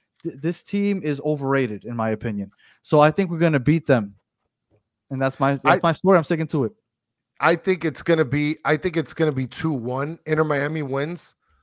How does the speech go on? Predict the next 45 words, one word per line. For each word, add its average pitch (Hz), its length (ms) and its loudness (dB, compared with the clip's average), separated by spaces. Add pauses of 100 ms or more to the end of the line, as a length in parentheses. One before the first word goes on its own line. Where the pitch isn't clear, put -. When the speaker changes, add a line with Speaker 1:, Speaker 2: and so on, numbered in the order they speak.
(120)
Speaker 2:
Like 147 160 0
I 151 60 2
said, 139 220 0
I'd 120 160 -2
be 135 120 -6
happy 196 340 2
with 131 220 -4
a 107 40 -6
tie, 104 440 -4 (520)
but 147 80 0
I 135 80 2
think 190 280 -6
we're 139 80 -4
gonna 127 180 -4
win 127 220 -6
two 143 160 -8
one. 117 360 -4 (300)
And 139 140 -6
the 147 140 -4
only 190 180 -4
reason 156 340 -6
I'm 123 80 -6
gonna 135 160 -8
give 117 240 -8
them 123 160 -6
a 120 60 -6
goal 123 300 -2
in 113 120 -6
difference 120 440 -6
to 123 100 -8
what 101 160 -6
you're 123 160 -2
saying 139 420 -4 (380)
is 117 120 -8
because 113 680 -2 (300)
Saint 190 340 -4
Louis, 165 340 -2
I 143 80 2
think 156 280 -8
they 147 100 0
have 143 320 2
the 139 80 0
highest 131 580 -4
percentage 120 680 -6
of 107 120 -6